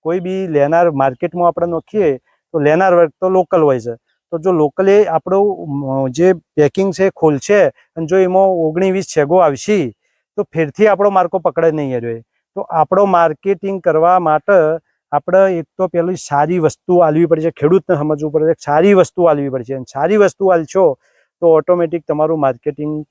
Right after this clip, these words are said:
થઈ જશે. અને આજે આપણે એવું વિચારતા હોય કે મેં થોડી કિલો બે કિલો ગાળી દઈએ તો ભાવ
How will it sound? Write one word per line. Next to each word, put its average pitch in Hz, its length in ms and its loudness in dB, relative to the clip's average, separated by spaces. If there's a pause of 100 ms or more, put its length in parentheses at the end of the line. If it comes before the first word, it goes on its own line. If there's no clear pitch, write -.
થઈ 175 140 2
જશે. 139 360 -2 (400)
અને 147 220 -2
આજે 180 720 2 (380)
આપણે 175 240 0
એવું 190 260 4
વિચારતા 180 380 2
હોય 180 80 4
કે 170 80 -4
મેં 165 200 2
થોડી 170 280 -8
કિલો 175 280 -6
બે 170 160 -4
કિલો 175 220 -2
ગાળી 160 220 0
દઈએ 165 140 0
તો 165 120 0
ભાવ 139 280 2